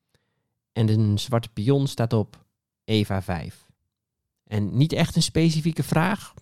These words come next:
maar gewoon zet de podcast even op pauze, kijk naar deze stelling en probeer te bedenken wat er aan de hand is als wit aan zet is en wat er aan de hand is als zwart aan zet is. Nou, wat, eh, wat hier aan de hand is, is dat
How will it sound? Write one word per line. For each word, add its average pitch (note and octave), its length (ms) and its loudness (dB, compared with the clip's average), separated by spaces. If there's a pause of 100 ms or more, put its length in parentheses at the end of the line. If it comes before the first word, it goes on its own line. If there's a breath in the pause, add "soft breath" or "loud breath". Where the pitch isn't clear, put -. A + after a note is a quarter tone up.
(520)
maar A#2+ 140 -2
gewoon C#3+ 380 6
zet D#3 200 0
de E3+ 60 -6
podcast E3 440 -2
even C#3+ 240 2
op - 60 -16
pauze, F3+ 360 0
kijk F3+ 260 -2
naar D#3 140 2
deze C#3+ 280 4
stelling F3+ 480 0 (840 soft breath)
en C3+ 140 4
probeer D3+ 280 6
te D3 80 0
bedenken C#3 540 6
wat D3 160 2
er D#3+ 60 0
aan C#3 120 4
de A#2+ 60 4
hand C3+ 240 4
is A#2 140 2
als G#2+ 140 0
wit C#3 180 0
aan C3 120 4
zet A#2+ 220 2
is A2 320 -2 (120)
en A2+ 120 0
wat A2 140 2
er G#2+ 80 0
aan G2+ 100 4
de G2+ 60 4
hand G2 160 0
is F#2 120 -2
als F2+ 140 -2
zwart F#2 260 0
aan E2 120 -8
zet - 240 -10
is. - 220 -18 (2250)
Nou, F#2 200 -2
wat, F#2+ 220 -2
eh, G#2+ 220 2
wat A2+ 160 -2
hier C#3+ 220 0
aan B2+ 100 4
de G#2+ 60 2
hand B2+ 260 2
is, F3+ 240 -4
is B2+ 360 -2
dat G2+ 320 -2